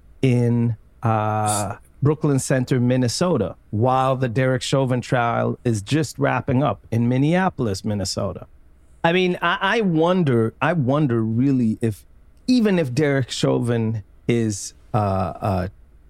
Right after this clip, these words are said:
uh, found guilty, if, if, if it isn't so that the system will see this and say, "Well, you, this is evidence of the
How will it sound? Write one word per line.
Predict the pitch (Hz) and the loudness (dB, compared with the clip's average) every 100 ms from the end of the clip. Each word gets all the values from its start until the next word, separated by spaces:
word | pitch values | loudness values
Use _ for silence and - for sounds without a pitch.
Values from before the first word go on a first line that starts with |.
| - - - | -20 -12 -6
uh, | - 85 - | -4 -2 -4
found | - 147 135 120 107 | -2 0 2 -2 -4
guilty, | 110 135 139 - 82 - - - - - - _ - - - - - | -2 0 -2 -4 -8 -10 -16 -20 -20 -20 -20 _ -20 -20 -20 -8 -2
if, | 156 - - - | -2 -4 -14 -4
if, | 160 - - - - - - - - | -4 -4 -12 -20 -20 -20 -20 -8 -2
if | 151 | 0
it | 160 | 2
isn't | 165 175 160 | 0 0 -2
so | - 160 151 | -2 0 2
that | 135 131 - | 2 -2 -2
the | 120 | -4
system | - 185 - 147 131 | 0 -2 0 0 0
will | 123 | -2
see | - 160 151 | -2 0 0
this | 131 131 - | 0 -2 -2
and | 117 | -2
say, | - 127 113 | 0 0 0
"Well, | 113 156 240 - | 0 -2 -2 -4
you, | 117 127 127 | -2 -2 0
this | 120 160 | -2 0
is | 170 139 | 0 0
evidence | 147 139 143 151 151 - | 0 0 0 0 -2 -2
of | 123 123 123 104 | 0 0 -2 -2
the | 117 113 | 0 0